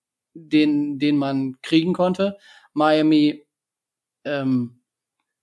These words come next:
war in der Favoritenrolle. Alle Fans haben von Greer erwartet, dass er ihn holt und Greer hat ihn geholt.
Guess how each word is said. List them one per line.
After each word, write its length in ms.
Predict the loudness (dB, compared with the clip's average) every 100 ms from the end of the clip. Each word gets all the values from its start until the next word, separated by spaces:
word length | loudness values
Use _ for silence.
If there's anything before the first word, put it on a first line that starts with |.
| _ -14
war 640 | -4 0 2 2 0 -10 _
in 200 | -4 0
der 120 | 0
Favoritenrolle. 960 | 0 -2 -4 -4 -6 -6 -4 -2 0 0
Alle 220 | -2 -4
Fans 400 | -4 -4 -4 -4
haben 220 | -4 -4 -4
von 240 | -6 -6
Greer 260 | -4 -2 -4
erwartet, 500 | -6 -6 -4 -4 -4
dass 180 | -4
er 140 | -4 -6
ihn 180 | -4 -2
holt 320 | 0 0 -2 -14 _
und 200 | -6 -6
Greer 280 | 0 0 2
hat 160 | 0 -2
ihn 160 | -4
geholt. 480 | -4 -4 -6 -10 -12